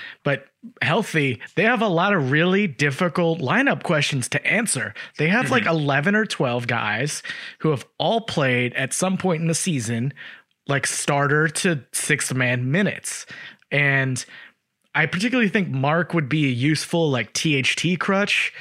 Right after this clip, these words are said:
Speaker 1: in pick and rolls to give him a spacing element. Basically, any of those second units that need an extra spacing. You know, unfortunately, we haven't needed it, but, you know, I think, like, we did see him for a stretch in that Knicks game where I thought we kind of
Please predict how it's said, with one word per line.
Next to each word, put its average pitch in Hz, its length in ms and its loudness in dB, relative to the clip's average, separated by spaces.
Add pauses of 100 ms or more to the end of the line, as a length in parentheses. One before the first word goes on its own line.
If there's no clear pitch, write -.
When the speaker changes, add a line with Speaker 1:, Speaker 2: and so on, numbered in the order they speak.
(240)
Speaker 1:
in 131 200 -2
pick 156 180 0
and 170 140 2
rolls 170 360 2
to 131 80 -2
give 127 140 0
him 131 100 -2
a 117 60 -4
spacing 165 480 0
element. 170 400 0 (180)
Basically, 196 460 2
any 185 220 4
of 175 100 2
those 151 160 2
second 156 320 0
units 143 340 0
that 127 140 -2
need 139 160 0
an 123 60 -2
extra - 260 0
spacing. 151 680 0 (360)
You 151 80 0
know, 156 180 2
unfortunately, 156 540 2
we 156 100 4
haven't 131 260 0
needed 156 300 2
it, 165 220 2
but, 123 240 -2 (600)
you 131 120 -4
know, 147 240 -2 (220)
I 208 80 2
think, 170 460 0 (120)
like, 147 220 0
we 170 80 2
did 170 260 2
see 196 240 2
him 185 240 2
for 156 220 0
a 123 180 0
stretch - 600 0
in 131 200 2
that 117 240 0
Knicks 127 360 -2
game 208 480 2
where 123 360 0 (600)
I 143 160 0
thought 143 320 0
we 143 180 0
kind 151 240 0
of 139 60 -2